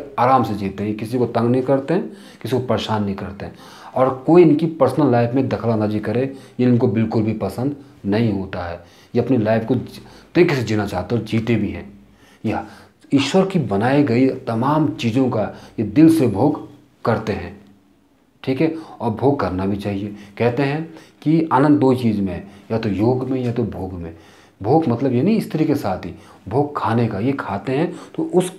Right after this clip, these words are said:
फल को भी महसूस करेंगे, खाना खाएंगे तो उसको भी महसूस करेंगे, और फलों को कुछ भी तो बेहतर चीज़ ढूंढ के लाते हैं।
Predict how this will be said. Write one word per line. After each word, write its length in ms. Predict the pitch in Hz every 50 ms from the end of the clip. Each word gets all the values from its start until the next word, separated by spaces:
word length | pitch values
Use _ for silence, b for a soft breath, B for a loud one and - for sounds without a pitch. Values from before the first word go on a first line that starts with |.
| - -
फल 180 | - 139 165 165
को 120 | - -
भी 120 | 190 202
महसूस 420 | 185 156 139 131 - - 165 - -
करेंगे, 420 | - 120 110 107 98 92 85 82 - - - - - _ _ _ _ _ _ _ _ _ _ _ _ _ b b b b b b -
खाना 260 | - 127 143 160 160
खाएंगे 380 | 160 113 123 135 151 156 175
तो 80 | 170 175
उसको 300 | - 156 143 - - 190
भी 100 | 196 190
महसूस 400 | 160 143 131 120 - 143 120 -
करेंगे, 400 | - 113 104 101 98 98 95 B B B B B B -
और 180 | 135 135 - -
फलों 320 | - 123 135 151 156 151
को 200 | 147 - 151 156
कुछ 240 | 143 - 151 143 135
भी 160 | 135 139 165
तो 140 | 160 160 160
बेहतर 420 | 123 113 104 101 123 123 - 180 165
चीज़ 300 | - - 165 156 - B B B B B B 107
ढूंढ 220 | 104 113 123 120
के 100 | 120 120
लाते 320 | 101 98 95 95 98 101 92
हैं। 160 | 90 87